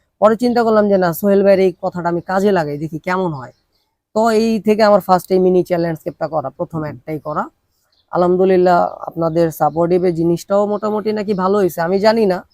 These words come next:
Speaker 1: but সবাই
Speaker 2: তুমি
Speaker 1: বলছে
Speaker 2: টোটাল
Speaker 1: মোটামুটি
Speaker 2: দুইটা
Speaker 1: ভালো হয়েছে।
Speaker 2: করছো, মিনিয়েচার একটা বড়, বড় সাইজের করছো,
Speaker 1: বড়
Speaker 2: একটা ছোট
Speaker 1: একটা
Speaker 2: সাইজের।
Speaker 1: করছি, ছোট একটা
Speaker 2: আচ্ছা,
Speaker 1: করছি।
Speaker 2: বড় সাইজেরটা যখন করলা, সেইটা, আহ, তোমার, আহ,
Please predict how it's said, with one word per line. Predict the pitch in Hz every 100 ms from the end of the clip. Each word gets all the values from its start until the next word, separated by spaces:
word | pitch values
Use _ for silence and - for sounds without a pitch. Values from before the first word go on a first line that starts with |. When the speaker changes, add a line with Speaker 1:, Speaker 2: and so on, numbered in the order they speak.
| -
Speaker 1:
but | 165 - -
সবাই | 160 175
Speaker 2:
তুমি | 214
Speaker 1:
বলছে | 214 151
Speaker 2:
টোটাল | 214 214
Speaker 1:
মোটামুটি | 175 170 151
Speaker 2:
দুইটা | 170
Speaker 1:
ভালো | 185
হয়েছে। | 190 185 185 -
Speaker 2:
করছো, | 220
মিনিয়েচার | 208 190 190 202 190
একটা | - 190 180
বড়, | 147 170
বড় | 175 165 147 165
সাইজের | 165 170 180
করছো, | 190 185
Speaker 1:
বড় |
Speaker 2:
একটা | 190 190
ছোট | 151
Speaker 1:
একটা |
Speaker 2:
সাইজের। | - 127
Speaker 1:
করছি, | 202 180 214
ছোট | 190 170
একটা | 160 - 139
Speaker 2:
আচ্ছা, | 123
Speaker 1:
করছি। | 123 143
Speaker 2:
বড় | 170
সাইজেরটা | 180 185 185 185
যখন | 185 185 180
করলা, | 175 156 131 160 - - - _ _ -
সেইটা, | 151 151 180 180 180
আহ, | 170 170 - 156
তোমার, | 147 160 165 165 156 151
আহ, | 147 147 143